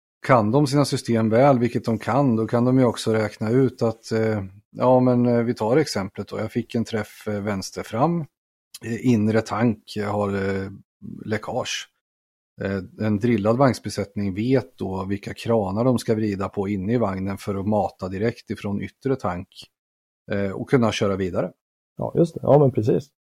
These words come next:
Speaker 1: Så att det finns ju sådana möjligheter, så att bara för att någon säger utslagen så stannar man ju inte bara och är det, utan man vidtar åtgärder då. Eh, till exempel närskydd, och så lagar man, eh, antingen trupp, eh,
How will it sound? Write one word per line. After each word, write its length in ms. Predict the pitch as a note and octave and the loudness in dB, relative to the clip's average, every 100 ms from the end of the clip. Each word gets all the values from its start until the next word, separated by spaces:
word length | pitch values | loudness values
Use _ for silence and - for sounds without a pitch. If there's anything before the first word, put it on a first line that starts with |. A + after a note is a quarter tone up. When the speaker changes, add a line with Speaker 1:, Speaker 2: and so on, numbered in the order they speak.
| _ | _
Speaker 1:
Så 100 | - | -8
att 120 | G2+ - | -8 -6
det 100 | G2 | -2
finns 280 | A2+ G2+ | -2 -2
ju 40 | A#2+ | -2
sådana 240 | A#2+ G#2+ | 0 2
möjligheter, 520 | G#2+ G#2 G2+ G2+ - | 2 2 0 -2 -4
så 140 | A2 A2 | -4 -4
att 100 | - | -4
bara 380 | G#2 A2 G#2+ A#2 | -4 2 2 4
för 120 | C3 | 2
att 60 | |
någon 200 | B2+ A#2+ | 4 2
säger 260 | A2+ A2 G#2+ | 0 0 0
utslagen 680 | A2 G#2+ - A2 G#2 A#2+ A#2+ | 0 -2 -4 -2 0 2 0
så 160 | - | -2
stannar 360 | G#2+ A#2 G#2 G#2 | -4 -2 -2 -2
man 120 | G#2 | -2
ju 60 | G#2+ | -2
inte 180 | G2+ G2+ | -4 -4
bara 280 | G2 G2 | -2 -2
och 160 | G2 G2 | -4 0
är 200 | - G2 | 2 0
det, 140 | F#2+ G2 | -2 -10
utan 360 | - F#2 F#2+ | -10 -10 -8
man 200 | G2 G2+ | -6 -4
vidtar 360 | G2 G#2+ - G2+ | -4 -6 -4 -6
åtgärder 520 | G#2 G2+ - G2 A2+ | -6 -6 -6 -4 -2
då. 220 | A2 G2 _ _ _ _ - | -4 -8 _ _ _ _ -8
Eh, 400 | G#2 G2+ G2 G2 | -6 -4 -6 -10
till 120 | - D#3+ | -6 -2
exempel 580 | - D3 - C#3 C3+ | 4 2 4 2 4
närskydd, 560 | C#3 C#3+ G2+ - A2 G#2+ | 4 4 2 -2 -4 -2
och 80 | G#2+ | -4
så 120 | A2+ | 0
lagar 360 | C3+ A2+ F#2+ G#2+ | 2 2 2 2
man, 300 | B2 B2+ B2 | 2 4 2
eh, 140 | B2 | 2
antingen 440 | A#2+ - G#2+ D#3 | 0 -2 -2 -2
trupp, 380 | D3 D3 - | 0 -4 -4
eh, 60 | _ | _